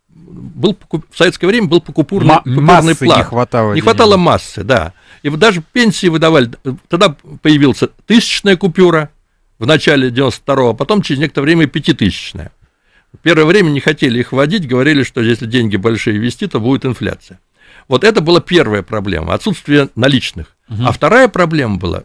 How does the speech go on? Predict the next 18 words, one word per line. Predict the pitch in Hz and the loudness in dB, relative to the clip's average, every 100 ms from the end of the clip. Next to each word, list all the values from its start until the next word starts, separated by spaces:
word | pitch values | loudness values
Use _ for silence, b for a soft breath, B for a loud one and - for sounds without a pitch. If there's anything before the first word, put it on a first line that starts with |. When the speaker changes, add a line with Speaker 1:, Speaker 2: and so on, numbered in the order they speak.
| _ | _
Speaker 1:
жуткая | - 196 202 202 | -6 -4 -2 -4
система | - 147 165 170 | -2 -2 0 0
неплатежей. | 170 165 160 190 160 110 78 _ _ _ _ - | 0 0 -2 -4 -2 -4 -4 _ _ _ _ -8
Когда | 123 156 | -4 0
разрушена | 180 165 185 165 127 123 | 2 2 -2 -4 -6 -4
была | 127 135 85 82 _ _ _ _ | 0 0 -2 -6 _ _ _ _
инфраструктура, | 156 139 - 131 196 170 269 214 87 - _ _ _ _ _ _ _ _ _ - | -6 -4 -4 -4 -6 -4 0 0 -2 -8 _ _ _ _ _ _ _ _ _ -6
не | 147 | -4
существовало | - - 196 208 165 127 | -4 -6 -2 2 2 0
системы, | 147 - 170 117 | -2 -2 -2 -2
так | 104 | -6
сказать, | - - 101 | -8 -6 -4
за-, | 127 - | -4 -4
пор-, | - 165 175 - | 0 0 -2 0
порваны | 214 175 151 147 | 2 2 0 -2
были | 131 143 | -2 -2
связи | 131 180 214 208 131 80 - _ _ - | -2 0 2 2 0 -6 -10 _ _ 0
меж | 170 - - | 0 0 -6